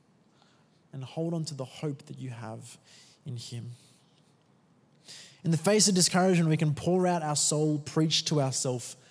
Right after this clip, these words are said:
and we can reorder our hopes, remind ourselves of where our true hope is. And I want to invite the band up. These guys are gonna lead us in song.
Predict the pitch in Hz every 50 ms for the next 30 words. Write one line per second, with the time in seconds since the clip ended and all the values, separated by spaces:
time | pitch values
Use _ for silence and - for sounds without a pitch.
0 | - 196 190 - 170 151 - 139 143 143 143 147 131 127 139 143 143 139 143 156
1 | 160 151 139 131 123 117 117 113 - - - - - - - - - - - _
2 | _ _ _ _ _ - 135 131 139 139 139 135 135 143 147 143 131 117 - -
3 | 120 113 120 120 113 120 120 120 120 113 110 113 - - 123 117 113 117 110 -
4 | - 113 113 - - - - - _ _ _ _ - - - - _ _ _ _
5 | - - 156 170 185 196 196 190 175 170 160 151 147 160 156 156 147 139 143 139
6 | 139 139 143 143 143 147 151 143 131 - 151 147 151 139 147 135 127 120 123 123
7 | 123 123 120 117 - 117 113 - - 120 113 113 110 110